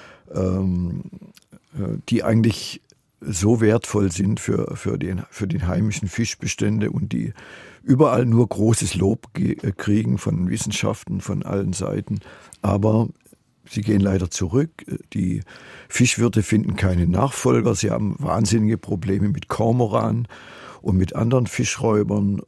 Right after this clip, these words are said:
Und es fehlt ihnen auch die Wertschätzung der Gesellschaft. Das muss man auch mal klar sagen. Äh, die meisten Leute w-,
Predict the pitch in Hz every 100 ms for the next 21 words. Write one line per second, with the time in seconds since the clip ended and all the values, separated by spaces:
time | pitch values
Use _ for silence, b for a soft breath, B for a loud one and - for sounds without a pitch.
0 | - - 95 98 - - - 117 135 -
1 | 120 107 120 - 101 101 110 - 117 104
2 | - 95 98 95 85 87 117 139 - -
3 | - - 92 - 98 - 113 113 - -
4 | 55 - 55 57 123 B B B B B
5 | B B - 98 95 92 - - - 98
6 | 117 - 110 101 98 98 92